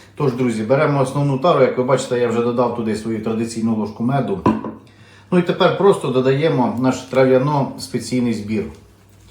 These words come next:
Висипаємо все до банки.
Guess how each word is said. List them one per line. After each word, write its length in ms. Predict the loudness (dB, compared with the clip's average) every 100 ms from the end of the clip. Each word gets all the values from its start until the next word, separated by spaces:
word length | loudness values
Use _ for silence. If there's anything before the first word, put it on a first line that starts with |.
| -20 -20 -20 -20 -20 -20 -12
Висипаємо 760 | -10 -8 -6 -2 -2 -2 -6 -8
все 200 | -8 -8 -8 -16 -20 -20 -20 -20 -20 -18 -20 -20 -20 -20 -20 -18 -12
до 160 | -10
банки. 520 | -8 -4 -4 -4 -6